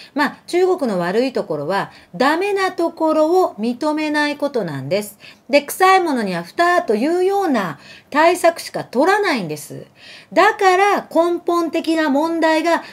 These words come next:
いつまでも修正されないから、問題が解決されないどころか、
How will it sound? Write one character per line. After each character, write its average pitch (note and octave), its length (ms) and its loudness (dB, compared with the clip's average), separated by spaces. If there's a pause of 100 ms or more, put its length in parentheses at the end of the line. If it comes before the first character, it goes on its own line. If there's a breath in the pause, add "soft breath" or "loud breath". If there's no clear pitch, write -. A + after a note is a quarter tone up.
(120 loud breath)
い G4+ 220 6
つ F4+ 180 0
ま D4+ 180 0
で A3+ 140 0
も C#4 360 -2
修 F#4 400 4
正 F4+ 300 0
さ E4 180 2
れ F4+ 140 0
な F#4 160 0
い F4+ 100 -4
か F4+ 160 0
ら、 D4+ 140 0
問 C#4+ 320 -2
題 C#4+ 200 0
が C#4 120 0
解 D#4+ 260 0
決 A#3+ 240 -4
さ B3 140 -2
れ D4+ 100 0
な D#4 140 -2
い A#3+ 100 -4
ど F#4 140 4
こ F4+ 160 -2
ろ F#3 140 -2
か、 C3+ 320 -10